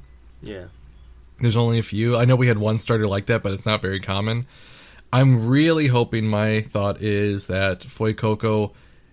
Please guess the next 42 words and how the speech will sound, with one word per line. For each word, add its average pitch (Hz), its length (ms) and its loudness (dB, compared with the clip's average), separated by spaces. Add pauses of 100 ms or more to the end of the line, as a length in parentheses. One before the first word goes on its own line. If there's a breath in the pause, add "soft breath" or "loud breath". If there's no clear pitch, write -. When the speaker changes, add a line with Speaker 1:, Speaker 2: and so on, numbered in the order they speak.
Speaker 2:
since 123 320 2
it's - 180 -4
a 113 120 -2
pepper, 127 580 -2
not 107 200 0
an 131 100 2
apple, 107 460 -2
he's 107 240 -6
a 90 60 -6
pepper, 98 520 -4 (200 soft breath)
and 104 100 -6
he's 107 160 -4
Speaker 1:
Yeah. 131 60 -8
Speaker 2:
fire, 101 320 2
I'm 104 220 -2
really 117 220 0
hoping 113 280 0
his 110 140 -2
final 98 260 -2
form 101 340 -4
is 98 220 -8 (120)
Fire 98 340 -4
Ghost 101 360 -2
so 101 80 -4
he 98 60 -4
can 98 140 -8
be 92 100 -4
a 90 40 -6
Ghost - 300 -10
Pepper. - 300 -12 (340)
Speaker 1:
Yep, 156 200 -10 (160)
yep. 120 160 -16 (220)
That's 127 200 -12
what 120 80 -6
I 113 100 -10
think 110 280 -18
so 95 320 -16
as 95 160 -16
well. 95 240 -16 (1040 loud breath)
And 120 340 -8
I 127 140 -6
think 131 500 -6